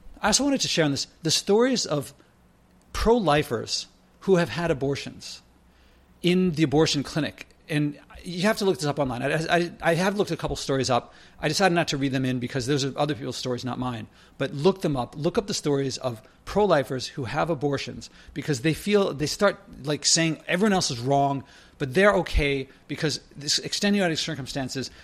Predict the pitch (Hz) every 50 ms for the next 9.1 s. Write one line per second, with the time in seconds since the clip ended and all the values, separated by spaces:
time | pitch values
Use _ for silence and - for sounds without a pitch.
0 | - - 156 151 - - - 170 170 196 185 165 160 - - - 156 - - 123
1 | 139 147 156 147 - 151 127 127 143 131 - 143 123 - - 143 117 - - 143
2 | 147 143 - 113 - - - - - - - - 143 135 143 156 156 147 - 165
3 | 151 131 107 135 127 120 117 113 - - - _ _ - 135 139 143 131 117 -
4 | 131 113 - 143 143 156 175 180 165 147 127 - - - - 147 147 143 110 110
5 | 110 107 - - 139 127 120 117 123 127 151 156 143 - - 135 123 117 117 -
6 | - - 131 120 110 - - - - - - _ _ _ _ _ _ _ _ _
7 | _ _ _ _ - - - _ _ - - - - - _ - - - 190 226
8 | - 285 302 233 170 - 208 220 180 - - - - - _ - 160 165 156 156
9 | 147 147